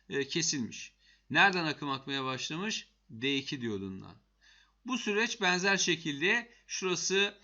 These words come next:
e, iki pi artı alfa anı. Başka bir ifadeyle alfa anına geri dönmüş oluyoruz. Periyodik olarak devam edecek bu işlem. İki pi artı alfa anında T bir tekrar tetikleniyor.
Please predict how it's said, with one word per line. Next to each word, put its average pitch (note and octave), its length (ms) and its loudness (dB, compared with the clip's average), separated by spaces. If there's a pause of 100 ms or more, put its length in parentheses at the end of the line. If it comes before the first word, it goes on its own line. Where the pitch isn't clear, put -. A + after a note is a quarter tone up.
(340)
e, C#3 280 0
iki - 500 -2
pi A3 280 4
artı F3 400 6
alfa E3 480 4
anı. B2 600 0
Başka F#3 460 2
bir G3 60 0
ifadeyle F3+ 920 4 (100)
alfa A3+ 400 4
anına C3+ 380 2
geri C#3+ 320 2
dönmüş B2 340 2
oluyoruz. G#2+ 400 -4
Periyodik C3 460 0
olarak G#2 520 -4
devam B2 280 4
edecek G2+ 400 -6
bu G#2+ 100 -6
işlem. G3+ 420 -2 (260)
İki D#3+ 280 -8
pi G3 180 4
artı F#3 280 6
alfa F#3 280 6
anında F#3+ 560 2 (260)
T F3 300 4
bir G#3 120 2
tekrar G3+ 500 -2
tetikleniyor. C3 840 -4